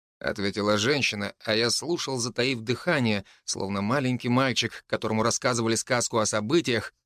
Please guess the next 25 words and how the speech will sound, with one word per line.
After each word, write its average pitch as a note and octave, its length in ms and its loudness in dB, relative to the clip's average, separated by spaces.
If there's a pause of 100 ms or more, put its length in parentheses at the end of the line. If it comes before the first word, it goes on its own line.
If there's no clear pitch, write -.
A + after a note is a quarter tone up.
которых - 420 -4
никогда A#2 540 0
и B2 120 4
не C3 280 0
было. - 320 -16 (1120)
Когда D#3+ 280 2
мы E3 120 4
только D#3 240 4
приехали D3 420 0
в C3+ 100 -2
город, C#3 440 2
Анна C3 360 4
и - 20 2
Гаспар B2 480 0
поехали A#2+ 380 0
за A#2+ 160 0
нами. C#3 400 2 (420)
Тогда D#3+ 320 2
же E3+ 140 2
мы C#3+ 120 2
все D#3+ 220 0
познакомились C3 840 2
и D3 120 0
с - 80 -2
Филиппе. A#2 720 0